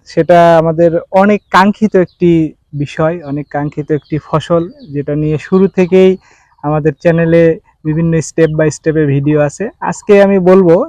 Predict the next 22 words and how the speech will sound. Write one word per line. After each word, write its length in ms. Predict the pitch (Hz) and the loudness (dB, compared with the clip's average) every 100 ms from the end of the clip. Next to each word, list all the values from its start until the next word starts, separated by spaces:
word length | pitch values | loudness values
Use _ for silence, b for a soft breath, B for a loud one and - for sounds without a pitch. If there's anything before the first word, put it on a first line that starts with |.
| 269 | -4
যে 340 | 180 165 160 147 _ - | 0 2 0 -2 _ 0
এই 240 | 196 220 | 2 2
যে 360 | 202 214 214 208 _ _ _ - | 2 4 6 4 _ _ _ -6
ফসলটা 460 | 175 202 202 196 | -2 0 2 0
ছিল, 360 | 180 - 170 165 247 247 | -2 0 2 2 0 -10
এই 160 | 151 143 | -8 -6
যে 140 | 143 | -4
আমাদের 400 | 147 143 147 147 139 | -4 -2 -4 -4 -6
চ্যালেঞ্জিং 500 | - 165 170 170 170 | -2 2 2 2 -2
একটা 260 | 165 - 156 | -4 -6 -8
বিষয় 300 | 143 - 156 | -6 -6 -8
ছিল, 260 | - 151 185 | -6 -8 -8
আজকে 520 | 269 139 - - 196 _ _ _ _ _ | -10 -14 -12 -10 -10 _ _ _ _ _
একটা 380 | 147 135 - 147 - | -10 -8 -4 -4 -2
চূড়ান্ত 500 | 226 233 226 214 208 | 2 4 4 4 2
যে 180 | 185 190 | 4 2
সফলতা 580 | - 175 165 185 180 170 | 2 -4 0 2 2 0
তার 200 | 165 147 | -2 -2
হয়েছে, 340 | 135 147 - | -2 -4 -4
এই 340 | 311 196 160 151 | -8 -4 -2 -4
সেই 260 | - 160 | -2 -4
সফলতার 720 | 147 - 165 190 185 - 170 | -2 -4 0 2 0 2 0